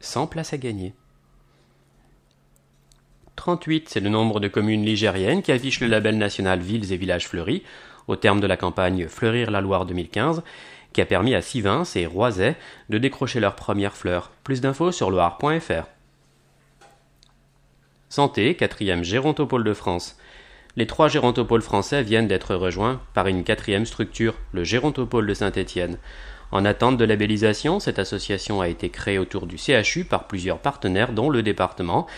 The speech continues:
Elle favorisera les synergies entre soins, prévention, recherche et formation.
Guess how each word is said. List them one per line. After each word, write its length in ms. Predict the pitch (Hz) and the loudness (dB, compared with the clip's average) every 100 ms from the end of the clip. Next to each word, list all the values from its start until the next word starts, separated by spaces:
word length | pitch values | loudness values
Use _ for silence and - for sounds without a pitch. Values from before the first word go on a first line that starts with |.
| - - - | -18 -8 -4
Elle 100 | 98 | 0
favorisera 560 | 107 95 92 90 98 | 0 0 -2 -2 0
les 100 | 92 | -2
synergies 540 | 87 127 104 90 143 170 | -2 0 0 -2 -2 -2
entre 380 | 98 - 87 - | -2 -6 -8 -8
soins, 420 | - 98 123 185 | -6 -2 -2 -2
prévention, 580 | - 123 98 90 87 110 - | -4 -2 -2 -4 -6 -8 -6
recherche 560 | 110 - 82 90 - - | -6 -6 -6 -8 -8 -8
et 80 | |
formation. 520 | 147 151 139 127 - | -4 -4 -4 -6 -10